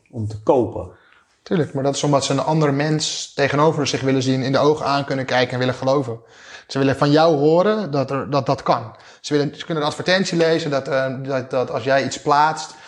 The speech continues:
Speaker 2: dat daar honderd mensen op gaan reageren. Oké, dat staat daar op papier. Maar als jij dat zegt en jij vertelt dat en jij onderbouwt dat met, eh, bewijs. Als jij zegt, "Nou, ik heb het voor die en die gedaan. En hey, ken je die en die die hier verderop zit? Daar heb ik het ook zo en zo voor gedaan.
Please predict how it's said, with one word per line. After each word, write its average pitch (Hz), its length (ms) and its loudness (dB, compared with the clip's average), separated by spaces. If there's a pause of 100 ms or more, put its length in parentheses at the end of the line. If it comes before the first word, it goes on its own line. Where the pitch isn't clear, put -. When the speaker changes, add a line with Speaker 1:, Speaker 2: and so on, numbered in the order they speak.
Speaker 2:
dat 139 120 -2
daar 127 160 2
honderd 151 220 2
mensen 143 300 -4
op - 60 -16
gaan 117 120 -6
reageren. 120 340 -4
Oké, 151 200 -2
dat 160 140 -2
staat 151 280 2
daar 123 140 0
op 117 80 -4
papier. 123 440 -2
Maar - 180 -20
als 135 120 -4
jij 170 140 4
dat 156 160 -2
zegt - 420 -2
en 147 100 -8
jij 147 160 2
vertelt 196 400 0
dat 123 220 -2
en 135 120 -6
jij 135 380 2 (260)
onderbouwt 147 580 2
dat 131 260 -2
met, 131 560 -8
eh, 127 380 -6
bewijs. 156 500 -2 (180)
Als - 80 -20 (100)
jij - 0 - (100)
zegt, - 20 -12
"Nou, 127 60 -10
ik - 60 -10
heb 127 100 -6
het - 100 -12
voor 127 80 -4
die 127 140 -2
en 135 60 -2
die 196 160 2
gedaan. 156 380 2
En 147 100 -4
hey, 151 120 0
ken 143 160 -2
je 139 60 -2
die 147 120 2
en 139 60 -4
die 160 160 2
die 165 100 2
hier 139 120 0
verderop 147 340 0
zit? 156 260 -2 (200)
Daar 127 120 0
heb 120 120 -2
ik - 60 -6
het 165 100 0
ook - 80 0
zo 170 160 2
en 165 80 2
zo 151 180 4
voor 151 180 0
gedaan. 139 380 0